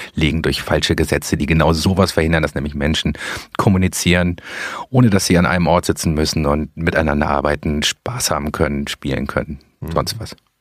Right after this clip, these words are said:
Speaker 2: Daran schließt sich auch so ein bisschen die letzte Frage an. <laughs> Ähm, wann,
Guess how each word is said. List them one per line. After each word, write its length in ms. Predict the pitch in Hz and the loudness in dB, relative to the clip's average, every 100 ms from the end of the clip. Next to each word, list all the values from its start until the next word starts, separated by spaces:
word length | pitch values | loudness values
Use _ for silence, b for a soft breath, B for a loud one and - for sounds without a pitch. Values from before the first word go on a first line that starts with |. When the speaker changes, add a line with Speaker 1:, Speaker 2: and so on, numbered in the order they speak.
| B B B B B B B _ - | B B B B B B B _ -6
Speaker 2:
Daran 260 | - 95 | -2 -2
schließt 280 | - 95 - | 0 -2 0
sich 160 | 107 - | -2 -2
auch 100 | 104 | -2
so 120 | 104 | -2
ein 40 | |
bisschen 200 | 92 113 | -2 -2
die 40 | 101 | 2
letzte 320 | 95 - 101 | 0 2 -4
Frage 400 | - 98 104 107 | 0 0 2 2
an. 220 | 104 123 | 2 0
<laughs> 60 | B B B B B B B - | B B B B B B B -2
Ähm, 220 | 107 107 | 0 2
wann, 480 | 113 113 110 120 | 2 4 2 0